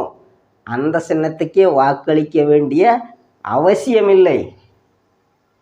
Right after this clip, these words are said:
உங்களுக்கு எந்த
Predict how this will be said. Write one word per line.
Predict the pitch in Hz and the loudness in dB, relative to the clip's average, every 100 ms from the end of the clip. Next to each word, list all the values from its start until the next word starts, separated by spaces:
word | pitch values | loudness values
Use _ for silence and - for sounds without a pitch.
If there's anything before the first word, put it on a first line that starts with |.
| _ _ _ - - - 139 | _ _ _ -18 -14 -10 -2
உங்களுக்கு | 170 208 220 220 - 165 165 165 165 151 - _ _ _ _ _ _ _ _ _ _ _ | 2 2 2 0 2 2 4 4 2 0 -6 _ _ _ _ _ _ _ _ _ _ _
எந்த | 113 117 147 202 | -10 -4 0 2